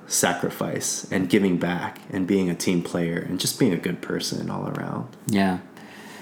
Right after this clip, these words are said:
Speaker 2: Yeah, you're right. Sacrifice, another buzzword with Dirk would be loyalty, right?
Speaker 1: Yeah.
Speaker 2: Loyalty to the city, the franchise, his teammates, his family,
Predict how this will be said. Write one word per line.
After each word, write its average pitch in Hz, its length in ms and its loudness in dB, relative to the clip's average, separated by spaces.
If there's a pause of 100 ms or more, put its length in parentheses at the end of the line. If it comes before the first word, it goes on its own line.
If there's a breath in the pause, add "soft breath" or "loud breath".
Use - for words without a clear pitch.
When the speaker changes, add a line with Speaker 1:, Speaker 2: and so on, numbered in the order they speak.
(140 loud breath)
Speaker 2:
Yeah, 127 100 8
you're 127 180 8
right. 123 220 4
Sacrifice, 117 1000 4
another 104 520 4
buzzword 101 640 2
with 98 180 0
Dirk 98 280 0
would 95 120 -2
be 98 140 2
loyalty, 98 760 0 (260)
right? 98 180 0
Speaker 1:
Yeah. 95 100 2
Speaker 2:
Loyalty 101 540 4
to 92 640 0 (560 loud breath)
the 95 100 0
city, 113 560 6
the 104 120 4
franchise, 101 960 4 (400)
his - 220 0
teammates, - 1000 2 (220)
his - 160 -2
family, 90 580 4